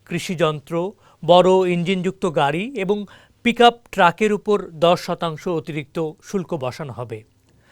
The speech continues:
সিদ্ধান্তটি যুক্তরাষ্ট্রের সাম্প্রতিক ঘোষণার পরিপ্রেক্ষিতেই নেওয়া হয়েছে। পাঁচ দিনের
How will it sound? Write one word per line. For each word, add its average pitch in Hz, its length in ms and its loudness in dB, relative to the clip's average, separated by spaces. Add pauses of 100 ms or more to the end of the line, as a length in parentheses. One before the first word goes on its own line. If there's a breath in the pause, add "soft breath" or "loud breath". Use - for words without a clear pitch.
(160 soft breath)
সিদ্ধান্তটি 190 680 0 (480 soft breath)
যুক্তরাষ্ট্রের 190 760 2 (320)
সাম্প্রতিক 196 680 -2 (100)
ঘোষণার 165 480 -4
পরিপ্রেক্ষিতেই 160 920 -6
নেওয়া 131 320 -8
হয়েছে। 123 300 -8 (880)
পাঁচ 190 200 8 (160)
দিনের 196 220 0